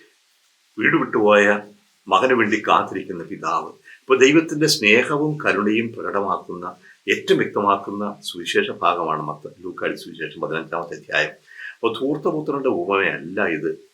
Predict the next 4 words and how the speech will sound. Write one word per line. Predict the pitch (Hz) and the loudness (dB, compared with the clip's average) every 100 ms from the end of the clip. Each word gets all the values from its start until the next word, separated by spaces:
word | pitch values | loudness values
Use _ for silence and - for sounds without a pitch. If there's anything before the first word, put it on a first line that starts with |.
| _ _ | _ _
ഇത് | 110 120 110 - | -6 -4 -2 0
ദൈവത്തിന്റെ | 117 170 185 180 156 | 2 2 -4 -4 -6
ഉപമയാണ്. | 107 - 76 76 - - | -4 -6 -4 -4 -4 -10
അപ്പൊ | _ - - - - 107 | _ -20 -20 -20 -2 -2